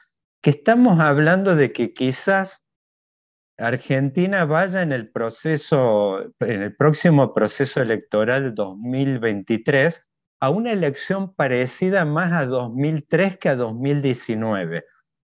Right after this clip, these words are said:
con, como rompiendo esta regularidad de estas últimas elecciones, como que se están abroquelando, aquel medio vaticinio de Torcuato Di Tella, como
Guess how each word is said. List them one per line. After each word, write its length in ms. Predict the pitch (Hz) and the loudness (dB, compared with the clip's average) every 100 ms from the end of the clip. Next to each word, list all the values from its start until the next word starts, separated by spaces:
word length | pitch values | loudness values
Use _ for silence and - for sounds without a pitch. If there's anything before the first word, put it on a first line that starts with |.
| _ | _
con, 320 | 160 220 254 - - _ _ | 4 4 2 -6 -20 _ _
como 320 | - 127 123 117 | 0 4 4 4
rompiendo 640 | 127 131 131 175 214 190 | 4 4 4 4 6 4
esta 240 | 165 - | 0 -2
regularidad 1040 | 143 127 113 120 117 117 120 131 165 226 233 | -2 -2 -2 -2 0 0 0 0 0 -2 -6
de 140 | 120 | -10
estas 260 | 131 - 131 | -10 -6 -6
últimas 520 | 139 147 - 147 131 | -4 -6 -2 -2 0
elecciones, 680 | 127 131 143 - 226 262 226 | 0 2 0 0 -2 0 -2
como 360 | - 127 117 101 - _ - | -2 -2 -2 -6 -12 _ -8
que 80 | 113 | -4
se 160 | - | -4
están 260 | 110 151 147 | -4 -2 0
abroquelando, 840 | 139 120 107 - 110 147 196 170 | 0 -2 -4 -4 -2 0 0 0
aquel 440 | 117 107 131 127 104 | -2 -2 -4 -4 -10
medio 580 | 92 92 92 98 123 135 | -14 -14 -12 -6 0 0
vaticinio 760 | 107 101 - 107 - 160 160 127 | 0 -4 -2 -4 -2 -2 0 0
de 100 | 107 | 0
Torcuato 600 | - 104 - 131 127 113 | -2 -4 0 -2 2 0
Di 180 | 113 | 0
Tella, 360 | 117 220 226 170 | 0 2 2 0
como 320 | 123 107 104 | -4 -8 -10